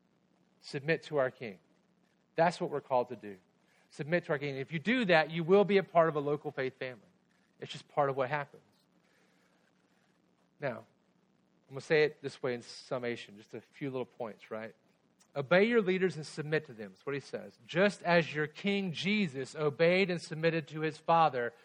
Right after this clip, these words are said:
his leader, and went to the cross." It wasn't fun for him, and it may not be fun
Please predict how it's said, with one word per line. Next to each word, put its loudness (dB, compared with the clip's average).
his 4
leader, -10
and -6
went -2
to -16
the -8
cross." -2
It -8
wasn't 4
fun 2
for -10
him, -16
and -16
it -14
may -4
not -2
be -8
fun -4